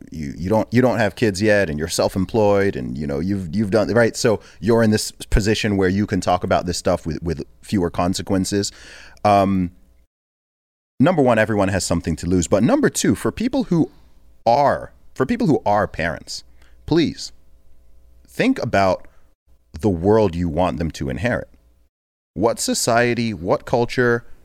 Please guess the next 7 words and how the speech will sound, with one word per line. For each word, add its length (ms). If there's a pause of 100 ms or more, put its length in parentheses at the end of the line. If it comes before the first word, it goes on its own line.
(220)
whatever 440
country 380
you're 80
in, 100
what 180
America, 460
what, 380